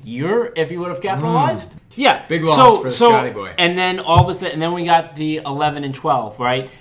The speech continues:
Speaker 1: And you remember on ten when he hit it out of the pot bunker, the crazy shot, and still made par of it, and I felt like
Speaker 2: Yeah.
Speaker 1: he just felt like he was Superman.
Speaker 2: Great swing.
Speaker 1: And then tried to do the same thing on eleven out of the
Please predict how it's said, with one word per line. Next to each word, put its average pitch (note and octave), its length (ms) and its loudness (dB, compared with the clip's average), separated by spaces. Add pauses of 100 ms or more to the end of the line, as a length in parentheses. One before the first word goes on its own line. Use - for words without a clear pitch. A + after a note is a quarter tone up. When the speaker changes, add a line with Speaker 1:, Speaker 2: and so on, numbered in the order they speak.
(140)
Speaker 1:
And C#3 340 -8
you C#3+ 80 -8
remember D#3 480 0
on C#3+ 320 -8
ten D#3+ 480 -6
when C#3+ 160 -6
he C#3 180 -8
hit C#3+ 140 -6
it C#3+ 80 -8
out C#3+ 140 -4
of C3 80 -8
the A2+ 120 0
pot D3 280 -6
bunker, B2+ 540 -10 (100)
the C3+ 120 -12
crazy C3+ 420 -8
shot, C3+ 420 -6
and B2 120 -12
still C#3 220 -12
made B2+ 240 -10
par C#3 460 -2
of C3 60 -12
it, - 100 -16
and C3 160 -8
I B2 140 -8
felt C#3+ 260 -6
like C3+ 160 -8
Speaker 2:
Yeah. F2+ 160 -10
Speaker 1:
he - 80 -6
just - 200 -12
felt E3 260 -4
like D#3+ 160 -6
he E3+ 120 -8
was D3+ 200 -6
Superman. C#3 680 -8 (100)
Speaker 2:
Great G#2+ 280 -12
swing. C3+ 160 -10
Speaker 1:
And C3+ 120 -4
then C#3+ 140 -6
tried C#3+ 380 -4
to C#3+ 40 -12
do C#3 160 -8
the C#3 120 -6
same D3 260 -10
thing C#3+ 160 -12
on C#3 120 -10
eleven D3 500 -8
out C#3 180 -4
of - 320 -14
the B2 400 -10